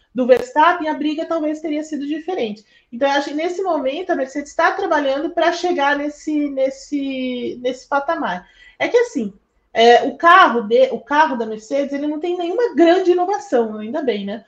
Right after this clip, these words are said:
Não tem <laughs> nenhuma grande inovação. Ele foi na, no, no seguro, né? Foi naquilo que era mais seguro e tá começando a entender. E ontem,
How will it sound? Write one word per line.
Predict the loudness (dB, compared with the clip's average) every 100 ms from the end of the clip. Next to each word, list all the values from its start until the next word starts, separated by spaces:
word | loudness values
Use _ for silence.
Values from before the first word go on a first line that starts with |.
| _
Não | 0
tem | 4 4
<laughs> |
nenhuma | 6 6
grande | 6 2 0 -2
inovação. | -2 -2 2 0 0 -6 -6 -14 -20 0
Ele | 6 10 8
foi | 8 4
na, | 4 -2 -2
no, | -6 -6 -6
no | -6
seguro, | 2 2 4 0 0
né? | -4 -6
Foi | -4 -4
naquilo | -4 -6 -6 -2
que |
era | 0 0
mais | -4 -8
seguro | -6 -6 -2 -2 -4 -8 _ -10
e |
tá | 0 0
começando | 0 -2 -4 -4 -4 -2
a | -2
entender. | -2 -2 0 0
E | 0
ontem, | -4 -4 -4 -4 -10 -10